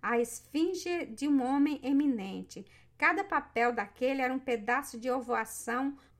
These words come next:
um naco de apoteose.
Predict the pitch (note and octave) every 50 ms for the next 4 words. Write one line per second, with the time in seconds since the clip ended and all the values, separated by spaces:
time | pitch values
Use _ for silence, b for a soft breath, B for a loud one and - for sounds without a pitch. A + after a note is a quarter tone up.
0 | _ _ _ - C#4 F#4+ F#4+ D#4+ C#4 C4+ B3 C4 D4 D#4 - E4 C#4 A3 A3+ C#4
1 | C4+ C#4 C4+ - C#4 C#4+ C#4+ - D#4+ D4+ D4 B3+ G#3+ G3+ G3 F#3 F#3 F#3 - -
2 | F3+ F3